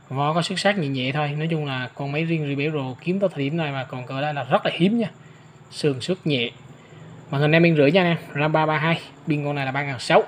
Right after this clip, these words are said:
Và giá ra đi cho anh em là một tám năm mươi nha, một tám năm. Máy ring Ri bảy Pro. Anh em cần thì hú nha, số điện thoại đặt hàng không ba năm năm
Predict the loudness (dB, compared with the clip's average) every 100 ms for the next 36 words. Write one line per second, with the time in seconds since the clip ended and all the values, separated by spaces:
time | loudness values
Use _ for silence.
0 | -2 -20 -20 -20 -20 -8 -4 0 2 4
1 | 2 2 0 0 0 0 -2 2 4 6
2 | 6 8 6 4 0 -8 -16 4 6 6
3 | 6 4 4 2 -4 -20 -20 -20 -20 _
4 | _ -20 _ _ 2 4 2 0 _ _
5 | _ _ -20 _ 0 2 4 4 0 -2
6 | -20 -20 -20 -20 -20 -20 -10 -8 -4 -4
7 | -4 0 4 4 2 -2 0 2 2 2
8 | 2 4 4 8 8 8 2